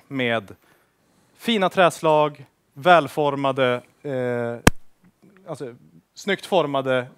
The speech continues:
kurvaturer, inläggningar, horn och andra träslag. Och, så att det, det är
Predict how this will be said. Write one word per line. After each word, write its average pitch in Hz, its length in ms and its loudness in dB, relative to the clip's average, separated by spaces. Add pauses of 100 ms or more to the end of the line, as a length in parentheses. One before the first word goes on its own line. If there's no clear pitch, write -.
(160)
kurvaturer, 127 800 -2 (440)
inläggningar, 131 680 0
horn 123 460 -6
och 113 480 -8
andra 120 260 -4
träslag. 107 720 -4
Och, 101 340 -10 (640)
så - 100 -10
att - 40 -16
det, 165 280 4
det 170 120 0
är 156 340 4